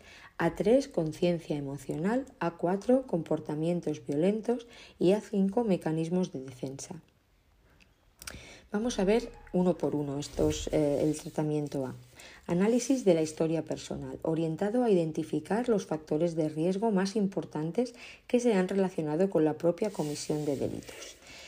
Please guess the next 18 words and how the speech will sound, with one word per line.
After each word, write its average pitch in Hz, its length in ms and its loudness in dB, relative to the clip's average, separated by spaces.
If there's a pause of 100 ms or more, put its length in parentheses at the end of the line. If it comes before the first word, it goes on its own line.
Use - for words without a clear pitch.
(720)
Introducción 202 760 6
a 202 80 6
las 180 180 6
distorsiones 202 680 2
cognitivas 165 760 0
o 190 240 6
explicación 180 800 0
teórica 196 480 2
de 214 80 2
los 180 140 2
principales 165 720 -2
errores 180 400 0
de 180 80 2
pensamiento 156 680 -2
vinculados 156 580 0
al 190 80 0
comportamiento 135 680 -6
criminal. 165 500 -2